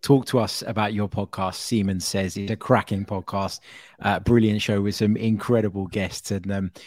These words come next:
people just watching this will see what a, a great sport you are. And I'm sure we'll be,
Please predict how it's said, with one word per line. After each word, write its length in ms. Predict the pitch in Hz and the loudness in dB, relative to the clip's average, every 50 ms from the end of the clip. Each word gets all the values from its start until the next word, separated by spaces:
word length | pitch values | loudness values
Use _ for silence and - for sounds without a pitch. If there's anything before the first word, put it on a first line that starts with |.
| - - - | -20 0 4
people 240 | - 139 120 131 131 | 6 6 6 6 4
just 200 | 113 127 - - | 2 2 2 2
watching 320 | 127 127 123 - 113 117 | 2 0 2 0 0 2
this 240 | 120 117 101 - - | 2 2 0 0 -4
will 80 | 104 | -6
see 260 | 92 - - 107 101 98 | -4 -4 -2 -2 -2 -2
what 180 | 98 98 - | -2 -4 -4
a, 360 | - 92 85 - - 104 101 | -4 -6 -8 -8 -6 -8 -8
a 40 | 92 | -6
great 280 | 87 - 110 104 98 - | -6 -4 -4 -4 -4 -6
sport 260 | - - 104 104 101 | -8 -6 -6 -4 -4
you 140 | 98 98 98 | -4 -4 -4
are. 80 | 95 95 | -4 -4
And 80 | 95 95 | -4 -4
I'm 100 | 92 95 - | -4 -4 -2
sure 120 | - 110 104 | 0 0 0
we'll 160 | 98 98 98 | 0 0 -2
be, 260 | 87 101 98 95 87 | -2 -2 -4 -4 -6